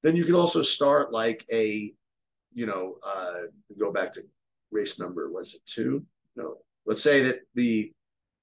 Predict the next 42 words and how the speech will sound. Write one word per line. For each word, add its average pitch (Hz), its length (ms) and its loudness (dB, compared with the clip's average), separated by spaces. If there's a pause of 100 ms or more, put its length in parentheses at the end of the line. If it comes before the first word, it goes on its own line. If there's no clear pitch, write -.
(360)
second 127 380 0
race 117 320 4
lost. 113 440 2 (220)
You 170 100 -4
could 180 80 2
start 170 240 4
a - 20 2
new 143 180 2
pick - 240 -2
three 127 240 -2
in 117 100 -2
race 107 280 0
three, 139 300 4
where 113 160 2
you 110 60 -2
could 110 120 -8
do 113 100 -6
something 113 360 -2
like, 104 420 -2 (720)
I 95 40 -10
don't 92 80 -4
know, 87 280 -6 (560)
one, 110 260 0
two, 113 260 0
and 104 140 -4
three 104 480 2
to - 140 -12
beat 107 260 -4
that 101 320 0
horse, 104 400 -2
and 104 80 -4
then 101 280 -6 (600)
one, 110 520 2 (140)
three, 104 540 0
seven, 104 540 -2
nine, 101 320 -4
ten. 107 240 -4
But 113 100 -4
you're 120 100 -8
kind 165 180 0
of 104 120 0
running, 113 440 2